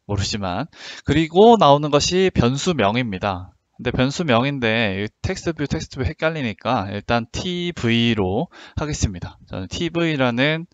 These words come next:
어, 변수명으로 할 것이고, 자, 그리고 요것은 무엇이냐면은 이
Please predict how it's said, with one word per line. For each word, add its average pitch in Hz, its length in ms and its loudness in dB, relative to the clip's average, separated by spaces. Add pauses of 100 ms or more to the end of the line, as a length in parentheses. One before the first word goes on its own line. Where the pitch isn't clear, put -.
(680)
어, 101 140 -4
변수명으로 117 800 0
할 156 160 -4
것이고, 113 680 -2 (240)
자, 92 260 -6
그리고 156 560 2 (360)
요것은 170 420 4
무엇이냐면은 113 840 0
이 190 260 -4